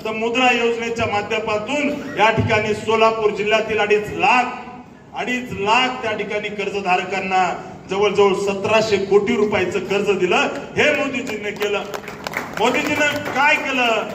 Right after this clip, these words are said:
तर या ठिकाणी माता भगिनींना त्रास जो व्हायचा, उज्ज्वला योजनेच्या माध्यमातून त्या ठिकाणी अडीच लाख परिवारामध्ये उज्ज्वला गॅस योजना केली. यांना जर कामं सांगायला जर झालं तर त्या ठिकाणी दिवस मावळेपर्यंत मी यांना कामं सांगू शकतो.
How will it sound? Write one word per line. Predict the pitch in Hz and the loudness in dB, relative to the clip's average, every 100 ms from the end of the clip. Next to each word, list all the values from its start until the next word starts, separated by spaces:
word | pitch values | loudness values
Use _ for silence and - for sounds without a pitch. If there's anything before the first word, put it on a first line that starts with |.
| - | -6
तर | 190 | 0
या | 240 254 | 2 2
ठिकाणी | - 233 233 233 | -2 -4 -2 -2
माता | 233 208 208 226 | -2 -2 0 0
भगिनींना | 202 208 220 220 220 202 | 0 -2 -2 0 2 2
त्रास | - 202 220 220 | 2 2 2 2
जो | 208 | 0
व्हायचा, | 185 190 240 254 - - - 151 | 0 0 2 2 -2 -8 -10 -4
उज्ज्वला | 185 220 220 208 | -2 0 2 2
योजनेच्या | 185 220 220 226 214 202 | 2 0 0 -2 2 2
माध्यमातून | 202 202 208 202 208 208 202 196 - - - | 2 2 2 0 2 4 4 2 -6 -8 -6
त्या | 185 196 | -2 0
ठिकाणी | 190 - 196 190 | 0 -2 -2 -2
अडीच | 175 190 202 - | 0 0 0 0
लाख | 180 208 214 190 180 - - - - - | 4 4 2 -2 -8 -12 -16 -18 -12 -2
परिवारामध्ये | 190 196 185 185 185 202 254 - 214 - 165 | 2 4 4 2 2 2 2 0 -4 -6 -2
उज्ज्वला | 175 208 202 190 | 2 4 2 2
गॅस | 208 208 - | 4 6 6
योजना | 202 185 208 | 6 6 2
केली. | 196 208 214 208 - - - - - | 4 6 6 4 -2 -8 -8 -14 0
यांना | 233 277 | 2 2
जर | 285 | 0
कामं | 277 262 294 302 | 0 0 2 0
सांगायला | 277 269 277 277 | 0 0 -2 -2
जर | 269 269 226 | -2 -2 0
झालं | 226 269 | 2 2
तर | 285 262 | 0 -2
त्या | 262 269 | 0 -2
ठिकाणी | 247 247 254 254 | -2 -4 -4 -4
दिवस | 233 233 254 202 | -4 -2 -4 0
मावळेपर्यंत | 220 247 254 247 247 233 | 2 4 2 0 -4 -4
मी | |
यांना | 233 226 | -4 -4
कामं | 220 202 208 220 | -4 -4 -4 -4
सांगू | 190 196 202 | -4 -2 -2
शकतो. | 196 185 254 285 269 - | -2 -2 2 4 2 0